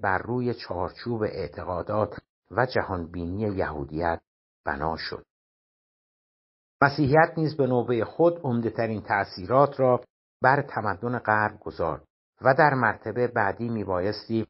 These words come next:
بر تأثیر و تأثیراتی که تمدن غرب بر تمدن‌های دیگر گذارده اشاره داشت.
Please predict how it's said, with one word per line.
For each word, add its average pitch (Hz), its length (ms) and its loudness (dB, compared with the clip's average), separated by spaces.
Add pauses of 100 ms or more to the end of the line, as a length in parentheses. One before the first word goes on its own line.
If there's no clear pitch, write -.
(320)
بر 131 300 4
تأثیر 120 640 -6
و 110 100 0
تأثیراتی 101 800 -4
که 120 280 0 (400)
تمدن 113 680 0
غرب 117 600 2
بر 107 260 0
تمدن‌های 95 840 -6
دیگر 90 420 -6
گذارده 82 800 -4 (280)
اشاره 80 420 -6
داشت. - 440 -10